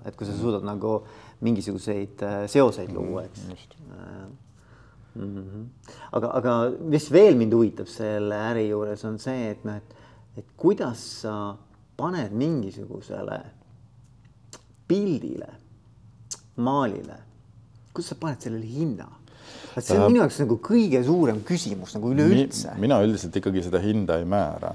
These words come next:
Speaker 2: Et, äh, nagu ma ütlesin, Eestis ikkagi kõige suurem osa kunstiturust on ateljeemüük,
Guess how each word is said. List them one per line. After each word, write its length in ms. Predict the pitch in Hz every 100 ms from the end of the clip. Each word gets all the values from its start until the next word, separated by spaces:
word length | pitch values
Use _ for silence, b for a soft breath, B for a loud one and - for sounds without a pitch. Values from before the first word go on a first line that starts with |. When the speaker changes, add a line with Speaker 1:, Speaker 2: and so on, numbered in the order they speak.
| -
Speaker 2:
Et, 400 | - - - -
äh, 360 | 90 90 90 90
nagu 180 | 92 92
ma 100 | 127
ütlesin, 220 | - 95
Eestis 260 | 101 -
ikkagi 380 | 85 90 90 90
kõige 240 | 87 117 110
suurem 560 | 107 98 95 90 87
osa 220 | 92 120 92
kunstiturust 680 | 98 120 87 85 87 80 87
on 100 | 82
ateljeemüük, 720 | - 90 98 80 76 - -